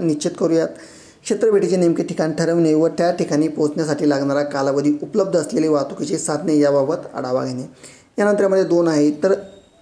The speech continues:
हेतू निश्चिती, क्षेत्रभेटीचा नेमका हेतू व अध्ययन निष्पत्ती निश्चित करणे हे महत्त्वाचे आहे. उदाहरणार्थ, थंड हवेच्या ठिकाणी,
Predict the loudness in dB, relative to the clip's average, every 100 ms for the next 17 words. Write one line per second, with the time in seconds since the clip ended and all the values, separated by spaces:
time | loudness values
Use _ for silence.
0 | -2 -2 2 2 2 0 -2 -2 -6 -8
1 | -20 -20 _ -6 -2 2 2 2 0 2
2 | 2 2 0 2 2 2 0 0 -2 0
3 | 2 2 0 0 0 -2 -2 -2 -2 -2
4 | -6 -2 0 2 2 2 0 -2 -4 -2
5 | -2 -4 -2 0 0 0 -2 -4 -6 -6
6 | -2 2 2 2 0 -2 0 0